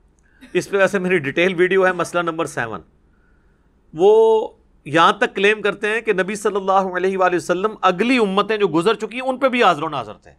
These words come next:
روحانی طور پر۔ ابھی بھی وہ کہتے ہیں کہ جی،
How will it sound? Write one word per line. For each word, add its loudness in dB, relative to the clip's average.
روحانی 0
طور -10
پر۔ -20
ابھی 2
بھی -4
وہ 0
کہتے -2
ہیں -8
کہ -4
جی، -10